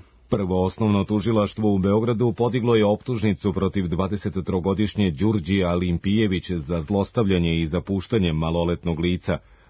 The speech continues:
Ona je u Centru za zaštitu odojčadi, dece i omladine na grubi i neprimeren način nosila dvogodišnjeg dečaka, a potom ga bacila u krevet.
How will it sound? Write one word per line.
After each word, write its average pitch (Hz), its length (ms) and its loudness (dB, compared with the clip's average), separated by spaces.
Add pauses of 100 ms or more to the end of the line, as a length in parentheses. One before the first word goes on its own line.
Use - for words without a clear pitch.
Ona 127 200 -2
je 90 240 2
u 80 200 -2
Centru 92 400 -2
za 87 160 -2
zaštitu 92 540 -2
odojčadi, 90 520 0
dece 87 320 0
i 82 80 2
omladine 98 540 2 (100)
na 104 260 0
grubi 87 480 0
i 78 40 0
neprimeren 92 600 0
način 87 380 0
nosila 95 420 0
dvogodišnjeg 82 680 -2
dečaka, 90 540 -2
a 82 60 -2
potom 90 400 -2
ga 82 140 -2
bacila 85 500 -2
u 73 80 -4
krevet. 85 400 -2